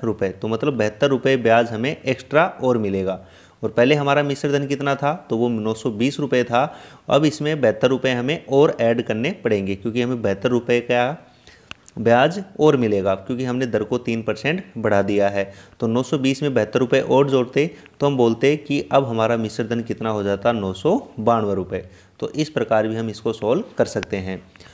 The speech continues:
तो ए ऑप्शन जो है इसका यहाँ पर करेक्ट आंसर हो जाएगा। नेक्स्ट क्वेश्चन देखिए, अठारह प्रतिशत वार्षिक ब्याज की दर से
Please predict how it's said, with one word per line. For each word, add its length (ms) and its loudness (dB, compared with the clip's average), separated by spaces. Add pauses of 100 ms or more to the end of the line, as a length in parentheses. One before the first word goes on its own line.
(160)
तो 100 0
ए 160 4
ऑप्शन 320 0
जो 100 2
है 100 2
इसका 220 -4
यहाँ 180 -4
पर 120 -2
करेक्ट 320 -4
आंसर 380 -2 (120)
हो 100 2
जाएगा। 360 0 (640)
नेक्स्ट 200 2
क्वेश्चन 240 -4
देखिए, 380 -2 (1800)
अठारह 400 2
प्रतिशत 680 -2
वार्षिक 520 2
ब्याज 260 4
की 140 -2
दर 200 2
से 260 -2